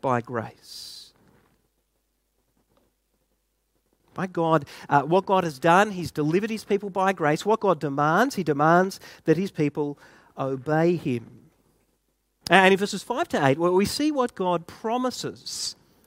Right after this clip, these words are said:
uh, which is there's a blessing that follows from obedience, the full blessings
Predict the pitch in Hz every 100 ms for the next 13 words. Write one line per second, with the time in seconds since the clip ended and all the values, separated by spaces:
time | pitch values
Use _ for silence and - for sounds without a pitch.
0 | _ _ _ _ _ _ 180 190 - 214
1 | 196 185 190 226 160 147 139 - 175 175
2 | 185 185 185 - 226 320 277 131 80 -
3 | - - _ _ _ _ - 143 135 151
4 | 160 180 147 220 254 214 120 - - -
5 | 160 - - 311 330 277 277 277 214 -
6 | - - -